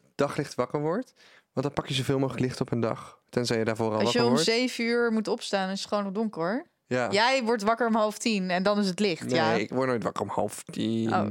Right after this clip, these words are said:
Speaker 2: negen uur dan.
Speaker 1: Koekie loekie, nee joh, half negen,
Speaker 2: Oh.
Speaker 1: acht uur.
Speaker 2: Mhm.
Speaker 1: En, en, eh, weet je,
Speaker 2: Ja.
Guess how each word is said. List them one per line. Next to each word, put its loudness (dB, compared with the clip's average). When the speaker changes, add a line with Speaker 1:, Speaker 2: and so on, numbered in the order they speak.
Speaker 2:
negen -6
uur -4
dan. -6
Speaker 1:
Koekie -10
loekie, -6
nee -6
joh, -10
half -6
negen, -6
Speaker 2:
Oh. -8
Speaker 1:
acht -4
uur. 0
Speaker 2:
Mhm. -4
Speaker 1:
En, 0
en, 2
eh, 2
weet 2
je, 0
Speaker 2:
Ja. -6